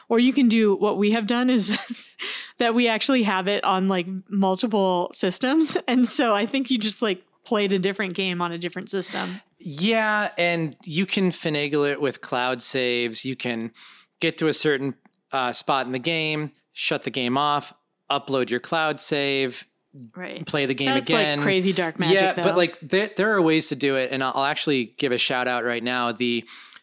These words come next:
Speaker 2: Quarry Supermassive subreddit, I haven't posted anything, but I've lurked the past month or so. Really cool community there that seems to love the characters, love the game. They love discussing all the permutations of what can happen.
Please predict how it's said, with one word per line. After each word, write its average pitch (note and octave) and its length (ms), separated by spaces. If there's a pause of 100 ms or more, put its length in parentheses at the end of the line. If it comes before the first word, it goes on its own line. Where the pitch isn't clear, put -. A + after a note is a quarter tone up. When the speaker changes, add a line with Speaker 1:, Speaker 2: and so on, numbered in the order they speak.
(280)
Speaker 2:
Quarry D#3+ 500
Supermassive C3 760
subreddit, D#3 760
I A#2+ 100
haven't C3 320
posted C#3 360
anything, E3+ 520
but B2+ 160
I've A2+ 160
lurked A#2+ 440
the B2+ 80
past - 360
month B2 200
or E3+ 80
so. F#3+ 360 (360)
Really C4 340
cool A#3 260
community E3 500
there A#2+ 240
that B2+ 160
seems D3+ 280
to C3 100
love B2 480
the G3 80
characters, A#2 680 (420)
love C#3 260
the F#3+ 80
game. A#2+ 520 (300)
They D3+ 120
love D3+ 180
discussing D3+ 560
all B2+ 140
the C3 80
permutations C#3+ 760
of A2 80
what B2 160
can D3 100
happen. A#2+ 420